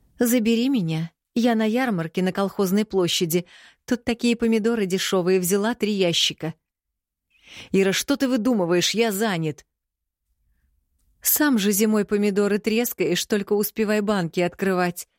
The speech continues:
обиделась жена. «Ладно, сама обойдусь. Такси возьму». «Сейчас подъеду», вздохнул Николай, прикинув, что до ярмарки ему отсюда минут десять всего.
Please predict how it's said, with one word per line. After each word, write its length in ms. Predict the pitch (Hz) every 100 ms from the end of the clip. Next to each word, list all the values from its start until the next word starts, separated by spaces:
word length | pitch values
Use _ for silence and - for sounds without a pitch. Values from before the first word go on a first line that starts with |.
| _ _ _ _ _ _ _ -
обиделась 540 | 175 170 156 160 160
жена. 380 | 143 156 151 139 _ _ _ _ _ _ _
«Ладно, 400 | 320 311 196 180
сама 320 | 196 247 240
обойдусь. 540 | 180 170 175 170 170 - _ _ _ _
Такси 360 | - 240 - 214
возьму». 440 | 160 156 165 165 - _ _ _ _ _ _ _ - _ _ _ _ _
«Сейчас 480 | - - 202 262 247
подъеду», 800 | - 202 156 147 147 135 147 131 _ _ _ _ _ _ -
вздохнул 540 | 170 151 156 151 156 151
Николай, 560 | 147 - 147 147 170
прикинув, 540 | - 165 160 185 165 143
что 200 | - 156
до 80 |
ярмарки 560 | 151 160 180 156 143 -
ему 240 | 151 151
отсюда 380 | 147 143 - 147
минут 340 | 147 151 156 147
десять 420 | 147 143 - -
всего. 460 | - - 131 131